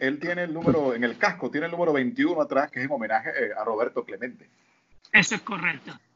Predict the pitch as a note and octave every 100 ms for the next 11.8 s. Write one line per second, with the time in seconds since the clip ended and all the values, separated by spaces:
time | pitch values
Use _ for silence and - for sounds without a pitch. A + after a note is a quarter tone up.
0 | _ E3+ - F3+ G3+ F#3+ - F#3 F3+ F3
1 | G3 F#3 A3 A3+ G#3 G3 G3+ F3 F#3 F3
2 | F3 F#3 F3+ G3 F#3+ G3+ F3 E3 - G#3
3 | G#3 F#3 E3 _ - _ _ _ G#3+ F3+
4 | E3 D#3+ E3+ - F#3 F#3 E3 F3+ B3 -
5 | F3+ D#3+ D#3 C#3+ F3 F3+ G3 F3 D#3+ D#3
6 | D#3 - D#3 D3 C#3 E3+ D#3 D#3+ D#3+ E3+
7 | E3 D#3 D#3+ - _ _ _ A3+ G#3 F3+
8 | F#3 D#3+ G3+ A#3 A#3+ A#3 - G#3+ F#3+ -
9 | D#3 F#3 G#3+ A3+ F#3 F#3+ G3 G3+ F#3+ G#3+
10 | C4+ A#3+ F#3 _ _ _ B3+ C#3 B2+ C3
11 | F3+ F3 G3+ G3 B3 G3+ F3+ F#3